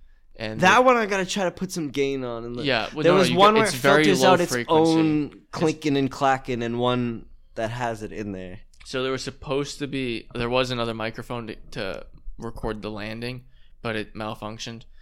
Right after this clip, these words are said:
Speaker 1: So this is the only microphone that's worked on the surface of Mars.
Speaker 2: So is
Speaker 1: 'Cause
Speaker 2: this
Speaker 1: they've tried
Speaker 2: the
Speaker 1: it
Speaker 2: first time we
Speaker 1: before.
Speaker 2: have an audio recording from another planet?
Speaker 1: Celestial body.
Speaker 2: Wow.
Speaker 1: No, actually, no. I think they
Speaker 2: No,
Speaker 1: have,
Speaker 2: we have audio of them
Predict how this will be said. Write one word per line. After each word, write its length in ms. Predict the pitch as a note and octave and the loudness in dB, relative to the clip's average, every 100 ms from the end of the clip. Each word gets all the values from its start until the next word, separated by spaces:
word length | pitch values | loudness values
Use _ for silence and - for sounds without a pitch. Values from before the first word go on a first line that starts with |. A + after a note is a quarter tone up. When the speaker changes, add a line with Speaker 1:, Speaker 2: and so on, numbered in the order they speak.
| - - | -20 -14
Speaker 1:
So 300 | - A2 G#2+ - | -4 -2 -2 -2
this 160 | C3+ | -4
is 100 | C#3 | -4
the 140 | C#3 A2+ | -4 -2
only 360 | C3+ C#3 C3+ | -2 -2 -4
microphone 500 | A#2+ A#2 A#2 A#2 A#2+ | -4 -6 -6 -8 -8
that's 240 | A2 G#2+ - | -8 -10 -8
worked 420 | G#2+ G2 - - - | -8 -8 -12 -16 -12
on 160 | A2+ G#2 | -12 -10
the 60 | |
surface 420 | - F#2+ - - | -8 -10 -10 -12
of 120 | F#2+ E2+ | -12 -12
Mars. 440 | A#1+ G#1 - - - - | -14 -16 -18 -20 -20 -20
Speaker 2:
So 280 | - - A#2 | -14 -8 -6
is 80 | A#2 | -4
Speaker 1:
'Cause 100 | B2 | 0
Speaker 2:
this 120 | C#3+ | 0
Speaker 1:
they've 140 | C#3+ - | 0 -2
tried 200 | D3+ D#3 | 0 2
Speaker 2:
the 60 | |
Speaker 1:
it 20 | |
Speaker 2:
first 140 | G3 A3+ | 2 2
time 140 | G#3+ | 2
we 40 | G3 | 4
Speaker 1:
before. 100 | F3 | 4
Speaker 2:
have 120 | F3+ | 4
an 100 | D3 A2+ | 2 0
audio 340 | A#2+ C#3 C#3+ | -2 0 0
recording 580 | B2+ A#2 B2+ B2 C#3 D3 | -4 -4 -2 0 -2 -6
from 220 | C3+ A2+ | -8 -6
another 600 | A2 A2+ A2 A2+ A2+ A2 G#2+ - - | -6 -6 -6 -6 -6 -8 -12 -20 -16
planet? 220 | - G#2+ A#2+ | -8 -4 -4
Speaker 1:
Celestial 400 | C3 A#2+ A2+ G2+ | -4 -6 -8 -8
body. 720 | F#2 E2+ A#1+ A#1 A#1+ - - | -10 -12 -14 -16 -18 -20 -16
Speaker 2:
Wow. 160 | G2 F2 | -4 2
Speaker 1:
No, 240 | D3+ C3+ | 4 4
actually, 380 | C3 C#3 B2+ D#3+ | 0 -2 -4 -6
no. 160 | C#3 B2+ | -4 -4
I 80 | |
think 160 | B2 C#3 | -6 -2
they 80 | D#3 | 6
Speaker 2:
No, 80 | G3 | 10
Speaker 1:
have, 60 | |
Speaker 2:
we 60 | G3+ | 10
have 100 | G#3 | 8
audio 400 | D#3 E3+ F#3 F#3 | 6 6 8 6
of 140 | D#3 D3 | 4 4
them 280 | E3 D3+ | 4 4